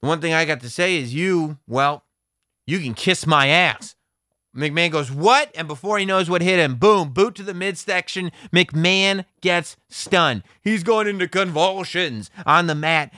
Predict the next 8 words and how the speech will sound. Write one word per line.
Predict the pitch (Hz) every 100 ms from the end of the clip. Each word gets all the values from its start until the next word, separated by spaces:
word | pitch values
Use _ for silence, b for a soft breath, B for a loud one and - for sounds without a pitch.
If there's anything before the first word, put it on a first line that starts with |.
| B
The | 135
cops | - 208 190 -
arrest | 165 170 175 - 175
him. | 165 165 b b
The | 151
fans | 135 214 226 233 214
are | - 165
going | 156 131 170 170 160 139